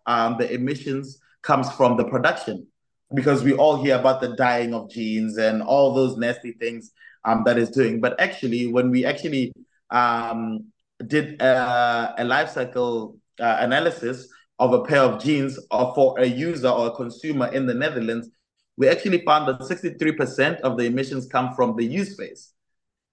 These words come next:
And that comes from, um, how many times, actually, very simple, how many times you wash your jeans. For consumers in the Netherlands, because unfortunately the grid in the Netherlands is not as good as maybe a Scandinavian countries,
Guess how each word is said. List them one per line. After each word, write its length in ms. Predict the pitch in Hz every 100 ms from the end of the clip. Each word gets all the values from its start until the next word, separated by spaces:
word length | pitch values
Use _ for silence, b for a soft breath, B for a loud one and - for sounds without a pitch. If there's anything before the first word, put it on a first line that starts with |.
| -
And 320 | 139 135 127
that 320 | 123 151 160 -
comes 240 | 151 151 -
from, 420 | 135 135 127 113 -
um, 420 | 123 120 117 113
how 220 | - 151 151
many 180 | 151
times, 360 | 135 147 135 123
actually, 400 | 127 - 127 123
very 240 | 120 175
simple, 460 | 156 139 131 - - _ _ 135
how 120 | 151
many 200 | 165 160
times 360 | 160 143 135
you 160 | 127 120
wash 440 | 135 175 - - _
your 180 | 127 113
jeans. 440 | 113 101 98 - _ _ _ _ _ _ _ _ _ _
For 300 | 165 151 -
consumers 480 | 165 156 196 196 180
in 80 | 156
the 80 | 131
Netherlands, 560 | 139 127 107 101 110 123
because 280 | 131 147
unfortunately 640 | 131 127 160 151 160 135 135
the 120 | 120
grid 320 | 107 127 139
in 100 | 127
the 80 | 117
Netherlands 440 | 120 120 117 113
is 100 | 113
not 220 | 113 123 120
as 180 | 117 -
good 220 | 127 123
as 180 | 120 113
maybe 260 | 117 113 113
a 40 |
Scandinavian 720 | - 117 117 117 131 123 110
countries, 500 | 110 107 - 110 135